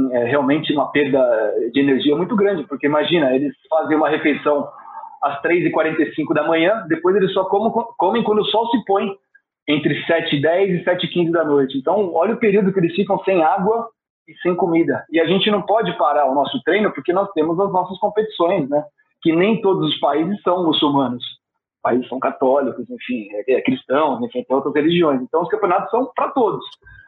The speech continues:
Mas, infelizmente, alguns são nas mesmas datas, né, que, que, do Ramadã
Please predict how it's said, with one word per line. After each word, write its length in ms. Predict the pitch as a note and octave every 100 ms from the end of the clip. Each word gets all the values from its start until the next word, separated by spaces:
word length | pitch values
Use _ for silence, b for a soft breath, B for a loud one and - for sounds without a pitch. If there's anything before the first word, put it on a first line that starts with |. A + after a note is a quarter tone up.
| _
Mas, 300 | D#3+ F#3 F3+
infelizmente, 800 | G#3+ G#3 F3+ E3 G#3+ F3+ G#3 A3
alguns 380 | E3+ E3+ G#3+ A3
são 120 | G3+
nas 140 | F#3+
mesmas 360 | E3 G3 A3 G3+
datas, 400 | E3 G3 D#3 C3
né, 220 | D#3 F3 -
que, 260 | D3 C#3+ -
que, 240 | D3+ D3+ -
do 60 |
Ramadã 500 | B2+ D#3+ E3 D3+ F#3+